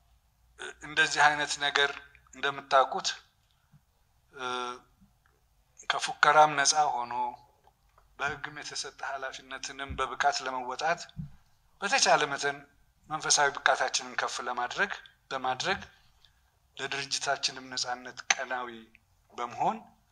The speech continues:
ከልባችን እየሰራን ነው። ወደፊትም ከልባችን እንሰራለን ነው የምላችሁ። በሌላ በኩል ግን፣ እ፣ ይሄ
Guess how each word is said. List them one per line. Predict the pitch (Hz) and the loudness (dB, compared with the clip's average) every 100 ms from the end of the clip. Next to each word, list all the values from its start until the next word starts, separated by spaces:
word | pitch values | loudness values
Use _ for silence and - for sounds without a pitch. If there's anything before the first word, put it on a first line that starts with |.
| _ _ _ _ _ - | _ _ _ _ _ -4
ከልባችን | 135 135 135 127 - 123 | -2 -2 -2 0 0 -2
እየሰራን | 120 117 - 117 117 120 | -6 -6 -6 -8 -8 -8
ነው። | 165 | -10
ወደፊትም | 131 113 - 131 117 | -10 -12 -16 -16 -10
ከልባችን | 117 117 117 113 117 | -10 -8 -10 -8 -10
እንሰራለን | 113 120 123 143 165 | -10 -4 0 2 2
ነው | 156 | 0
የምላችሁ። | 135 117 110 - - _ _ _ _ _ - - _ - | -2 -2 -4 -6 -10 _ _ _ _ _ -20 -20 _ -2
በሌላ | 156 208 214 | 2 8 10
በኩል | 202 180 170 143 | 8 4 -2 0
ግን፣ | 135 151 202 - _ _ _ _ _ _ _ - - | 2 2 0 -18 _ _ _ _ _ _ _ -20 -12
እ፣ | 123 135 135 131 131 123 123 - _ _ _ _ _ _ _ _ _ _ _ - _ _ _ _ _ _ | -2 0 2 0 -2 -4 -10 -20 _ _ _ _ _ _ _ _ _ _ _ -20 _ _ _ _ _ _
ይሄ | 143 147 | -8 0